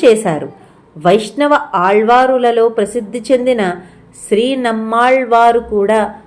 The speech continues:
ముక్కోటి ఏకాదశి నాడే శివైక్యం చెందాడని ఒక విశేషంగా చెప్పుకుంటారు. శ్రీ నమ్మాళ్వారులకు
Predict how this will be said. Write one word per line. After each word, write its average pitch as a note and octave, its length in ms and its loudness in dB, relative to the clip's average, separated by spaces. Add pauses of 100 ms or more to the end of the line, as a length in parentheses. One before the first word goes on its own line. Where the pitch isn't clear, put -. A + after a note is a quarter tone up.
(140)
ముక్కోటి G3 480 0 (180)
ఏకాదశి A3 500 0
నాడే G3+ 360 0 (420)
శివైక్యం B3+ 580 0 (140)
చెందాడని G3 640 0 (180)
ఒక A#3+ 140 -2
విశేషంగా A3 760 0
చెప్పుకుంటారు. F#3 800 -4 (480)
శ్రీ B3+ 180 -2 (200)
నమ్మాళ్వారులకు B3 1120 2